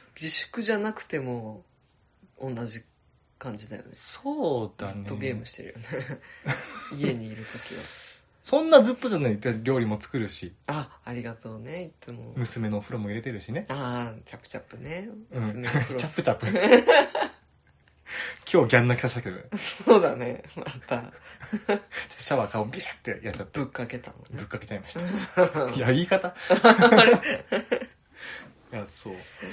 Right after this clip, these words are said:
Speaker 2: すね。
Speaker 1: うん。
Speaker 2: 市垣さんはどう過ごします？ゴールデンウィーク中。休みか。
Speaker 1: 休み中。ね、そう、私もさ、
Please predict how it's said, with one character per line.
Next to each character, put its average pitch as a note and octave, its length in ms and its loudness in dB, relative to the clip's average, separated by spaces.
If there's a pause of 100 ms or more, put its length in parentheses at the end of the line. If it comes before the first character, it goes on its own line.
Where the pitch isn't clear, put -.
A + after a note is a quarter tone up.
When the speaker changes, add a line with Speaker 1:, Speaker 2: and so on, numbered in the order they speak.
(1400)
Speaker 2:
す - 200 -20
ね。 F2 920 -18 (420)
Speaker 1:
う D3 60 -12
ん。 A#2 340 -8 (280)
Speaker 2:
市 A#2+ 180 -6
垣 - 140 -2
さ G2+ 140 -8
ん F2+ 120 -8
は F2+ 240 -16 (1040)
ど G2 220 -4
う - 20 -8
過 - 160 -10
ご F#2+ 100 -6
し - 140 -12
ま F2+ 140 -12
す？ - 160 -20 (320)
ゴ - 80 -18
ー F2 80 -12
ル E2+ 60 -10
デ E2+ 100 -12
ン - 20 -12
ウ E2+ 40 -12
ィ - 40 -14
ー E2+ 40 -18 (100)
ク - 80 -20
中。 - 200 -20 (640)
休 A2+ 240 -4
み G#2 120 0
か。 - 220 -14 (800)
Speaker 1:
休 C3 600 -12
み C3+ 260 -12
中。 - 400 -14
ね、 F#3 180 -2
そ F3+ 180 -10
う、 D#3+ 60 -8
私 F3+ 340 -10
も F#3 160 -6
さ、 - 400 -10